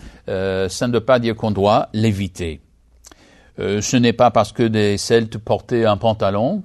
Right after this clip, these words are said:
que nous devons éviter le pantalon. C'est les païens qui portaient les pantalons. Non, euh, le pantalon n'est pas mentionné dans la Bible, Dieu n'exclut pas, euh, il n'a pas dit que c'est interdit ou que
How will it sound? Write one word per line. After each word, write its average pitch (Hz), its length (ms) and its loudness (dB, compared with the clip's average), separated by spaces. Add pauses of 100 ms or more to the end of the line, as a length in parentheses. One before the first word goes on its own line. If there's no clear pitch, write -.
(140)
que 104 200 -2
nous 110 240 0
devons 104 320 -2
éviter 101 300 -4
le 110 60 -4
pantalon. 95 500 -4
C'est 98 140 -10
les 92 100 -6
païens 107 320 -4
qui 101 140 -8
portaient 90 260 -8
les 87 80 -8
pantalons. 78 420 -12 (680)
Non, 113 240 -4 (200)
euh, 87 220 -14
le 85 80 -14
pantalon 107 540 0
n'est 120 120 2
pas 110 160 0
mentionné 107 440 -2
dans 101 100 -2
la 95 140 -2
Bible, 131 320 -4
Dieu 110 160 -2
n'exclut 110 460 -2
pas, 131 340 0 (360)
euh, 95 800 -2
il 101 140 -6
n'a 98 160 -2
pas 117 100 0
dit 110 160 -4
que - 80 -14
c'est 104 220 0
interdit 107 680 0
ou 110 140 -4
que 101 260 -2